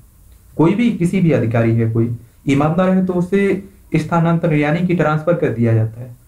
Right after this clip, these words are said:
और आप समझिए कि एक व्यक्ति का ट्रांसफर, मतलब, आप सोच सकते हैं कि एक जगह से दूसरी जगह शिफ्ट होना और अपने परिवार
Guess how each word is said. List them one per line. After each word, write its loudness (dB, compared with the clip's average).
और 2
आप -6
समझिए 0
कि -2
एक 2
व्यक्ति -2
का 2
ट्रांसफर, 0
मतलब, 0
आप 0
सोच -4
सकते -4
हैं 2
कि -2
एक 2
जगह 0
से -2
दूसरी 0
जगह 2
शिफ्ट -4
होना 0
और 4
अपने 0
परिवार 0